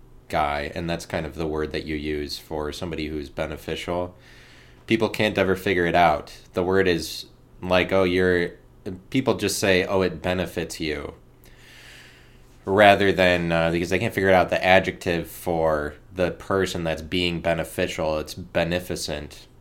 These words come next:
But nobody's gonna go to the length of saying that because this isn't the eighteen hundreds, and the Druids were eradicated already, so we don't really have to deal or worry about that. We don't have to deal in that.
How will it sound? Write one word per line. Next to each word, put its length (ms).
But 400
nobody's 360
gonna 180
go 180
to 80
the 100
length 260
of 80
saying 300
that 380
because 340
this 220
isn't 220
the 80
eighteen 380
hundreds, 880
and 720
the 140
Druids 640
were 240
eradicated 800
already, 680
so 220
we 100
don't 220
really 180
have 160
to 100
deal 360
or 280
worry 240
about 300
that. 400
We 80
don't 160
have 100
to 100
deal 440
in 140
that. 400